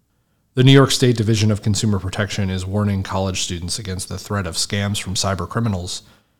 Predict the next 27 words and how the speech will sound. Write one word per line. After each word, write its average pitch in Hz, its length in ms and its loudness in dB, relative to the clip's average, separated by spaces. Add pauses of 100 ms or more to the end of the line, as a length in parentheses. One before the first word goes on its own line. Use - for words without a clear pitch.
(160)
The 117 80 -4
division 113 440 4
says 107 320 0
students 104 400 -2
are 92 160 0
often 92 320 -4
targets 113 340 -2
for 95 140 -2
identity 98 420 0
theft 95 340 -6
or 90 100 -4
financial 92 440 -6
loss 101 300 -6
attacks, 107 480 -10 (200)
and 127 120 -2
that 127 100 0
students 196 320 0
should 165 140 -2
be 165 80 0
mindful 131 680 0
of 101 100 -10
what 101 140 -4
they 98 100 -4
post 104 280 -4
on 95 100 -2
social 101 300 -4
media 98 480 -6